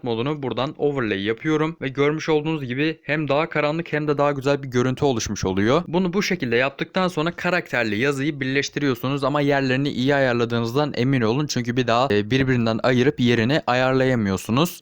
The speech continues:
Double share diyorsunuz ve iki tane oluşturmuş oluyorsunuz bu karakterlerden ve yazıdan. Arkadaki karakteri ve yazıyı büyütüyoruz. Bayağı bir büyütün. E, daha sonra böyle koyduktan sonra bunun opaklığını kısıyorsunuz.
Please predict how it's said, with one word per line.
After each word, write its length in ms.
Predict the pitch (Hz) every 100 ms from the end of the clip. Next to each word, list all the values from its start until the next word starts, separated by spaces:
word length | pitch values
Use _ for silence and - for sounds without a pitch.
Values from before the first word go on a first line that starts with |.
| 127
Double 280 | 156 180 190
share 320 | 202 196 170
diyorsunuz 420 | 160 156 180 165
ve 120 | 165
iki 280 | 175 165 175
tane 380 | 160 127 120 113
oluşturmuş 580 | - 113 113 - 117 110
oluyorsunuz 500 | 113 110 107 113 107
bu 100 | 110
karakterlerden 1120 | - 113 113 - 110 104 104 104 107 113 110
ve 220 | 107 107 -
yazıdan. 580 | 101 104 104 98 127 175 -
Arkadaki 640 | 156 170 135 113 120 135 -
karakteri 560 | 147 139 - 110 107
ve 80 | 131
yazıyı 440 | 143 120 113 143
büyütüyoruz. 580 | 123 131 - 120 101 104
Bayağı 260 | 131 117 110
bir 140 | 131
büyütün. 420 | 127 131 - 131 - - - 113
E, 260 | 113 113
daha 140 | 147 160
sonra 340 | 135 110 110
böyle 200 | 139 139
koyduktan 560 | - 143 143 - 160 147
sonra 280 | 147 143
bunun 220 | 135 143 -
opaklığını 560 | 151 - 120 - 117 151
kısıyorsunuz. 840 | - - 143 113 104 120 156